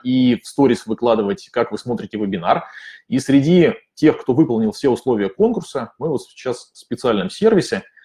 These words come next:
Так, берём эту ссылку и в режиме реального времени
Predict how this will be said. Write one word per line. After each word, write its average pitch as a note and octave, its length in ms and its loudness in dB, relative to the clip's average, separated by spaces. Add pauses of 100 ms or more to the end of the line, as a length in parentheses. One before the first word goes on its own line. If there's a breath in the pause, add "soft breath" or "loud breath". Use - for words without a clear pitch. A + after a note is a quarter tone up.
(1400 loud breath)
Так, G2+ 500 -6
берём A#2 340 2
эту G2 140 -4
ссылку G2+ 680 -2 (220)
и F#3+ 640 4
в A#2 100 -8
режиме C3 340 2
реального A2 400 4
времени D3 540 0